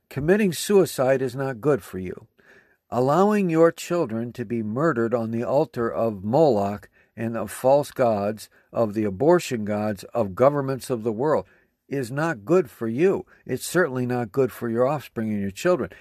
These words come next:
And won't that blood be required of you on the day of judgment if you allow it to happen? So I say to you,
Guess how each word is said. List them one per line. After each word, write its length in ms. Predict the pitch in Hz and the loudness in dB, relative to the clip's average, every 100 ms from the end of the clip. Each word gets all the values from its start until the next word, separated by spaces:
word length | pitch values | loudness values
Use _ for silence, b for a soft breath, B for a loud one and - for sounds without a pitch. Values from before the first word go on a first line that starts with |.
| B | B
And 140 | - 123 | -2 2
won't 260 | 147 214 | 4 4
that 220 | 202 165 113 | 4 2 4
blood 320 | 131 160 117 | 2 2 0
be 140 | 131 | -2
required 640 | 117 98 - 123 151 170 | -2 -4 0 4 4 4
of 100 | 147 110 | 0 -4
you 180 | 139 | -2
on 120 | 147 120 | -2 -2
the 100 | 101 | -4
day 220 | 127 131 | -2 -2
of 80 | 95 | -2
judgment 540 | 107 120 113 123 131 | -2 -2 -4 -10 -10
if 200 | 110 - | -12 -8
you 120 | 107 | -6
allow 300 | 95 92 113 | -4 -4 -4
it 120 | 110 - | -6 -6
to 100 | 80 | -8
happen? 440 | 101 113 131 123 _ _ _ _ _ _ _ _ _ b b b b b b b b | -6 -8 -10 -18 _ _ _ _ _ _ _ _ _ b b b b b b b b
So 400 | - - 139 131 _ _ - | -4 4 4 4 _ _ -4
I 260 | 135 156 | 0 0
say 380 | 160 - 156 156 | 0 -2 0 0
to 180 | - 143 | -4 -10
you, 360 | 120 135 101 | -6 -4 -4